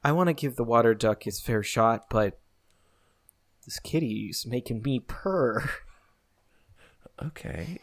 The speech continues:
Speaker 2: Um, the, because you have, like, a, a connection with this Pokemon, you think you guys are gonna be able to make each other better, train hard, battle hard, or
Speaker 1: Wow.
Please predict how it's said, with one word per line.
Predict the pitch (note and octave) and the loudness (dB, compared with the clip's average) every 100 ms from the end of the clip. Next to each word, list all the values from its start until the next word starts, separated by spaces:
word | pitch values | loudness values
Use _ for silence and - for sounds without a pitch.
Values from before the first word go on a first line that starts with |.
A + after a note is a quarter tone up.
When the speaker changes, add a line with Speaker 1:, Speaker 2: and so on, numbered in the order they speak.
| - | -2
Speaker 2:
Um, | A#2 A#2 A2+ A2+ A#2 | 2 2 2 -4 -4
the, | C#3+ | -4
because | A#2 D#3+ C3 | -2 -2 0
you | C3 | 2
have, | B2+ | 2
like, | B2+ B2+ | 0 0
a, | A#2+ A2 G#2 - | 0 2 2 0
a | G#2+ | -4
connection | G2 G#2 F#2 - D3+ | -2 0 0 0 0
with | D#3 | 0
this | E3 D#3 | -4 -2
Pokemon, | F3 E3 F3 E3+ F3 E3+ | 0 0 0 2 2 2
you | |
think | C3+ B2+ | -2 -4
you | A#2+ | -2
guys | A2+ A2 G2+ | 0 0 -2
are | |
gonna | G#2+ G2+ | -4 -4
be | F#2 G2+ | -2 -2
able | F2+ F2 | -2 -2
to | F#2 E2+ - - - - | -2 -4 -6 -20 -20 -2
make | A#2+ B2 | 2 2
each | C3+ B2+ | 2 2
other | B2+ A#2+ | 2 2
better, | G#2+ A2 A2 A2 | 2 2 4 2
train | - A2+ G#2+ A2 | 0 -2 0 -2
hard, | - G#2+ G#2 G2+ G2+ | 0 2 4 4 2
battle | F#2+ G2 G#2 | 2 4 2
hard, | G2+ G2+ F#2+ F#2+ F#2+ F#2+ | 2 2 4 4 2 2
or | F2 E2+ F2+ - _ _ _ _ _ _ - | 0 -2 -4 -10 _ _ _ _ _ _ -14
Speaker 1:
Wow. | B3+ C4 D#4+ E4 D4+ G#3+ G#3 G#3+ - F3 D#3 | -8 -8 -8 -8 -10 -10 -10 -10 -12 -12 -16